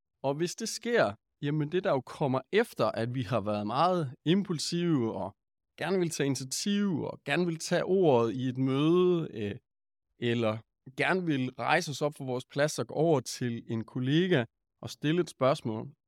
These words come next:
Det, der kommer efter det, det er jo reelt set den her kompulsivitet, hvor det kan være enormt svært at tage et initiativ, eller reelt set bare få svaret på den mail, som der er kommet i inboxen, som bare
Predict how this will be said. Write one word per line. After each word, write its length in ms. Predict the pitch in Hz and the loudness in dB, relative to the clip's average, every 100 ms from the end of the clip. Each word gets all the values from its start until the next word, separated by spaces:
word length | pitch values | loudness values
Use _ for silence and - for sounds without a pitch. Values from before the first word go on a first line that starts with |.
| - | -6
Det, 120 | 196 | -4
der 60 | 220 | -4
kommer 400 | - - 165 160 _ - | 0 2 2 0 _ -4
efter 380 | 202 - - | -4 -4 -6
det, 340 | 107 110 120 123 _ _ | -2 0 -2 -2 _ _
det 140 | 170 226 | -6 -2
er 40 | |
jo 180 | 233 160 | 0 0
reelt 200 | 160 165 | 0 -2
set 160 | 160 156 | -4 -4
den 100 | 135 | -4
her 160 | 135 117 _ - | -4 -6 _ -8
kompulsivitet, 880 | - 226 208 139 127 107 - 110 92 _ _ _ _ - | -2 0 0 -2 -4 -8 -6 -6 -6 _ _ _ _ -6
hvor 140 | 120 | -2
det 80 | 147 | -2
kan 80 | 151 | -2
være 160 | 160 | -2
enormt 720 | 233 233 226 247 233 139 110 | 0 -2 -2 -2 0 -2 -2
svært 600 | - 147 147 107 107 - - - | -4 4 6 6 2 -8 -20 -2
at 180 | 117 113 - | 2 2 -2
tage 480 | - 147 175 170 - | -2 0 0 -2 -6
et 140 | 110 | -2
initiativ, 840 | 120 117 120 - - 208 208 208 - | -2 -2 -6 -6 -4 0 0 -2 -2
eller 340 | 113 107 107 110 _ _ _ _ - | -2 0 -2 -4 _ _ _ _ -2
reelt 280 | 127 185 180 | 0 2 2
set 200 | 175 147 | 0 4
bare 240 | 135 160 | 4 4
få 120 | - | 2
svaret 760 | - - 104 104 135 160 156 120 | -8 -6 -6 -4 0 2 2 -2
på 340 | - 110 104 - _ | -6 -6 -6 -12 _
den 220 | 151 156 | -4 0
mail, 320 | 123 131 156 175 | 0 2 0 0
som 200 | 120 104 | -4 -4
der 80 | |
er 60 | 107 | -4
kommet 460 | - - 131 165 131 | -4 -2 0 2 0
i 160 | 117 | 0
inboxen, 500 | 151 175 117 - 113 | 0 2 0 -2 -8
som 220 | - 104 | -6 -6
bare 400 | 101 113 139 139 | -2 2 4 4